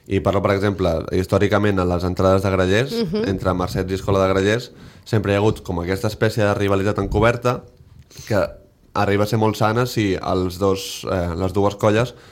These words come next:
Speaker 1: s'esforcen cada vegada per fer-ho millor i al final acabem tenint un nivell, eh, aquí de, de colles de Grallers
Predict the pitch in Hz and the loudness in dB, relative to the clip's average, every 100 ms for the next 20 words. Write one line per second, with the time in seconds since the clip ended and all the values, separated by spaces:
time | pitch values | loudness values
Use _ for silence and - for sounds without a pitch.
0 | - - 107 90 107 104 98 101 104 90 | -20 -6 -6 0 0 0 0 2 4 2
1 | 90 90 98 98 104 110 131 95 95 95 | -2 -2 -2 0 2 2 2 -2 -2 0
2 | 92 92 98 98 98 98 - 95 101 98 | 0 2 0 2 0 0 -2 -2 2 2
3 | 98 95 - 90 90 85 78 - - - | 2 0 -4 -6 -4 -6 -8 -14 -20 -20
4 | - 90 - 101 90 85 82 82 85 90 | -8 -6 -2 0 0 0 -2 -6 -4 -4
5 | 85 95 98 98 98 101 110 123 | 0 2 2 2 2 2 2 0